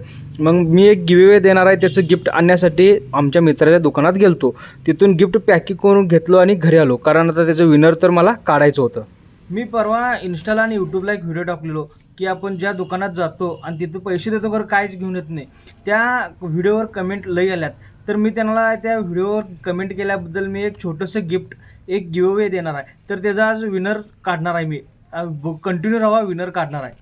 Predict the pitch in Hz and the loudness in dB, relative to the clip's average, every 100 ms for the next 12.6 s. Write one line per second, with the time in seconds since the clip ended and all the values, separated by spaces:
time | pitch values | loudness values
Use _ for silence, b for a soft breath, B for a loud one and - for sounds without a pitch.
0 | - 170 170 196 196 151 143 135 151 170 | -8 -4 2 4 4 0 -10 -2 0 0
1 | 190 170 175 175 180 175 170 175 165 160 | 2 6 6 6 4 4 4 4 4 2
2 | 147 170 170 143 208 196 196 196 196 175 | 4 2 0 0 2 4 4 4 2 2
3 | 139 - 165 151 139 160 B B - 151 | 0 0 2 2 2 0 B B -6 -2
4 | - 156 156 185 208 190 165 180 180 180 | 2 4 4 4 4 4 6 6 4 4
5 | 160 170 165 165 170 156 156 165 170 170 | 4 6 4 2 2 2 2 2 0 2
6 | 160 175 175 165 156 151 127 B B - | 4 2 2 0 0 0 0 B B -8
7 | 147 139 175 190 185 196 180 185 175 196 | -4 2 2 4 4 4 4 2 4 2
8 | 196 - 139 180 180 180 196 151 156 160 | 2 -2 2 4 4 4 4 4 6 6
9 | 175 165 143 127 123 - 147 143 135 151 | 4 2 0 2 0 -6 -14 -12 -12 -14
10 | - - - - 170 185 214 233 208 180 | -18 -20 -20 -10 -6 -4 -4 -2 0 -2
11 | 196 208 202 202 190 180 190 185 160 156 | -4 -6 -6 -8 -6 -6 -6 -8 -6 -4
12 | 165 190 185 165 156 | -2 -4 -4 -6 -8